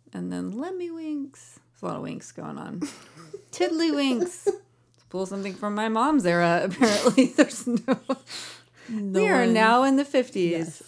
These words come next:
Speaker 1: Okay.
Speaker 2: Let's continue.
Speaker 1: Well, we wanna talk about, to flip to something
Speaker 2: <laughs>
Speaker 1: positive, we're gonna talk about things that we liked about our last episode instead of criticizing ourselves and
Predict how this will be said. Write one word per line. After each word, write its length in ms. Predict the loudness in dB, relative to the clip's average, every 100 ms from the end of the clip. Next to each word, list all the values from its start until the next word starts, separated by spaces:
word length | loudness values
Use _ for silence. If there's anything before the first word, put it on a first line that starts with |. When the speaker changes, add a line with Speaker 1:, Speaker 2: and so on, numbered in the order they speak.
| -8
Speaker 1:
Okay. 260 | -6 -6 -12 -12
Speaker 2:
Let's 280 | -8 -8 -8
continue. 720 | -8 -6 -6 -10 -14 -16 -16 -18 _
Speaker 1:
Well, 120 | 0
we 120 | 2
wanna 340 | 0 0 0 0
talk 260 | -2 -4
about, 580 | -4 -2 0 2 0 -4 -10 _ _ _ _ _
to 160 | -6 -6
flip 640 | -6 -14 -4 -2 -2 -6 -20 -20 _ _ _ _
to 60 | 0
something 440 | 2 -2 -2 -6
Speaker 2:
<laughs> 180 | -6 -8
Speaker 1:
positive, 840 | -2 0 0 0 2 2 -2 -8 -18 -6
we're 160 | -2 0
gonna 160 | 0
talk 260 | -2 -6 -4
about 300 | -4 -4 -4
things 220 | -6 -4
that 120 | -6
we 160 | -6 -6
liked 580 | -4 -2 -2 -6 -12 -20 -12
about 380 | -4 -2 -2 -2
our 120 | -6
last 360 | -6 -6 -8 -12
episode 400 | -12 -8 -6 -6
instead 400 | -6 -8 -6 -6
of 160 | -6
criticizing 640 | -6 -8 -8 -6 -6 -6 -8
ourselves 600 | -8 -10 -8 -8 -8 -8
and 280 | -8 -8